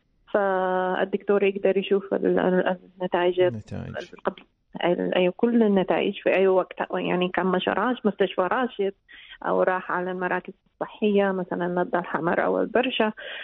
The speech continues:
Speaker 1: فهو يقدر يشوف كل النتائج لأن كلنا مرتبطين بسيستم واحد.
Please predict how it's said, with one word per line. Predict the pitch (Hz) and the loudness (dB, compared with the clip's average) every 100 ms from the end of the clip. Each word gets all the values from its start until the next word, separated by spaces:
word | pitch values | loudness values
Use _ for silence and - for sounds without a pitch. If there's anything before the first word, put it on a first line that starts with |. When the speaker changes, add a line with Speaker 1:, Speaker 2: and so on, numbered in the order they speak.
| - | -6
Speaker 1:
فهو | 208 214 269 | 2 2 4
يقدر | 262 254 247 240 | 2 0 0 0
يشوف | 226 254 - | -2 -6 -4
كل | 262 254 | -2 0
النتائج | 202 185 160 - | 0 0 -2 0
لأن | 190 202 220 | 0 2 2
كلنا | 247 277 240 | 4 4 4
مرتبطين | 196 190 - 196 269 262 | 2 -2 -2 -2 2 2
بسيستم | 202 - 214 - - | 2 0 -4 -4 -10
واحد. | 165 151 - | -6 -4 -2